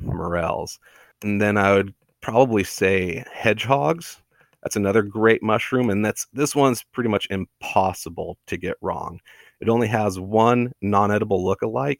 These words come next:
and it has gills, where the hedgehog mushroom is a tooth fungi. So it's, it's pretty much impossible to mess that up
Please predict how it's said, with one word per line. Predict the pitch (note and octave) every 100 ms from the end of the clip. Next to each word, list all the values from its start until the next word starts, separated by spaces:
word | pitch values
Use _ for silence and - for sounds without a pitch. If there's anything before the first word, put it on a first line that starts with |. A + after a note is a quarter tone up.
| _
and | B2
it | B2
has | G#2+ B2 A2 F#2 _
gills, | G#2 A2 B2+ D#3 - _ _ _ _ _
where | G#2 G2
the | F#2+
hedgehog | A2+ A2 B2 A2 A2
mushroom | A2 - A#2+ A#2
is | G#2+
a | F2+ _
tooth | - A#2+ -
fungi. | - C3+ C#3+ D3+ D#3+ F#3 - _ _ _ _ _
So | - G#2 F#2+ F#2+ F#2+ -
it's, | G2 F#2+ - -
it's | G#2 -
pretty | - D3
much | A2+ -
impossible | G2 F#2+ F#2 - G2 F#2 - F#2 F#2
to | F#2
mess | F#2 F2+ -
that | F#2 F2
up | - -